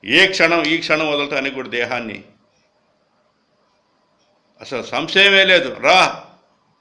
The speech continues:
తీసుకెళ్ళిపో, ఎందుకు నాకు ఇది, ఏం చేసుకుంటాను ఇంకా?" నువ్వు ఇచ్చిన సమయాన్ని వృధా చేసుకున్నానో సద్వినియోగం చేసుకున్నానో నాకు తెలియదు.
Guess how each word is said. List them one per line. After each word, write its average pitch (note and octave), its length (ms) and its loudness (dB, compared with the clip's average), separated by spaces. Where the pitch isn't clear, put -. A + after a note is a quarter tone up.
తీసుకెళ్ళిపో, C#3 520 -4
ఎందుకు C#3 340 -8
నాకు C3 260 -8
ఇది, F#2 260 -16
ఏం E3+ 160 0
చేసుకుంటాను E3 520 -6
ఇంకా?" A2+ 260 -12
నువ్వు F2+ 160 -16
ఇచ్చిన E3 300 -6
సమయాన్ని E3 760 0
వృధా B2 300 0
చేసుకున్నానో F3 880 -4
సద్వినియోగం D#3 440 -2
చేసుకున్నానో D3+ 420 -6
నాకు C3+ 160 -6
తెలియదు. C3+ 300 -6